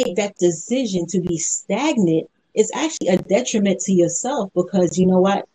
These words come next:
You're probably getting the signs and synchronicities, you know, from your God and your ancestors telling you, "Well, basically do this, do that,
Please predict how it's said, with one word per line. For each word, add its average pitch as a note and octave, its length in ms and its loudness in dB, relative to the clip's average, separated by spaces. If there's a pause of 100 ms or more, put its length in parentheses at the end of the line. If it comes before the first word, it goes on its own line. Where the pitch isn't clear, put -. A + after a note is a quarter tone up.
(320)
You're G3+ 240 4
probably C#4+ 260 -2
getting A3+ 280 2
the F#3+ 80 -2
signs A3+ 340 -4
and G#3 160 2
synchronicities, G3 1200 0 (300)
you G3 100 2
know, F#3+ 160 4
from F3 280 -4
your C4 180 2
God F#3+ 400 2
and A#3 220 -2
your C4 140 2
ancestors F#3 680 -2
telling G#3 400 -2
you, F#3 160 6
"Well, E3+ 220 4
basically F#3 560 6
do A#3 240 2
this, A3 320 2
do A3 240 -2
that, G3+ 200 -8